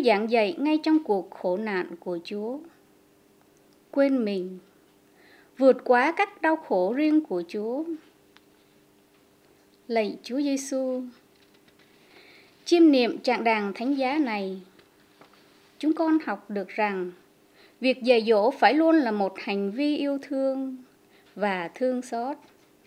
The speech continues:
Chúng con xin tạ lỗi vì những giây phút trong đời lúc chúng con dạy dỗ người khác một cách tức giận, kiêu căng, chỉ theo lối của mình.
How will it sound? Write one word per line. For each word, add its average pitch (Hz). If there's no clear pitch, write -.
Chúng 339
con 349
xin 339
tạ 226
lỗi 220
vì 277
những 208
giây 302
phút -
trong 302
đời 202
lúc 262
chúng 359
con 294
dạy 185
dỗ 175
người 226
khác 269
một -
cách 277
tức 381
giận, 190
kiêu 285
căng, 262
chỉ -
theo 330
lối 330
của 277
mình. 196